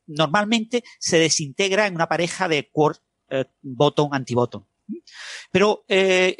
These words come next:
como más del cincuenta por ciento de las veces a las energías del L H C. Pero cuando se diseñó el L H C,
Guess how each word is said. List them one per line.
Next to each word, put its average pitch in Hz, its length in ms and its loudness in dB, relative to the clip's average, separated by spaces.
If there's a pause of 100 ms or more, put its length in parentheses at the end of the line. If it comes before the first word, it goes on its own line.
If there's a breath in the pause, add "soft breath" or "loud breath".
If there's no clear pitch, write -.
(120)
como 143 260 -2
más 185 180 0
del 233 120 -2
cincuenta 185 400 -2
por 147 120 -8
ciento 175 220 -6
de 151 100 0
las 131 100 -2
veces 139 420 -2
a 135 80 -4
las 143 140 -2
energías 139 420 -2
del 135 120 -2
L 135 100 0
H 120 180 -6
C. - 180 -8 (280 loud breath)
Pero - 100 2
cuando 180 140 0
se 185 100 0
diseñó 175 460 2
el 330 80 4
L 320 100 4
H - 200 -2
C, 254 340 0